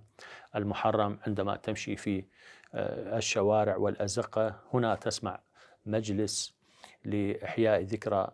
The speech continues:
الإمام الحسين وإبكاء الناس، وهذا البكاء حقيقة يجعل هذا التفاعل العاطفي المذكر بالنهضة بشكل، آه، حقيقة مهم جدًا. هذا ما أسسه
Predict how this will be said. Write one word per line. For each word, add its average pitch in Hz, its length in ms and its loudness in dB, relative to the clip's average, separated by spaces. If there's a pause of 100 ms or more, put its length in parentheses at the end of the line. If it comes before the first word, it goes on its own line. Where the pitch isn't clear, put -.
الإمام 101 520 -4
الحسين 101 540 -4
وإبكاء 104 520 0
الناس، 117 540 -2
وهذا 110 260 0
البكاء 98 400 0
حقيقة - 480 -4
يجعل 113 360 2 (180)
هذا 117 200 2
التفاعل 107 540 4 (640)
العاطفي 120 920 4
المذكر 117 640 2 (180)
بالنهضة 107 1040 0
بشكل، 107 920 -2 (500)
آه، 95 440 -2
حقيقة 120 640 -2
مهم 104 360 0
جدًا. 107 440 -2
هذا 95 100 0
ما 95 160 -4
أسسه 101 560 -4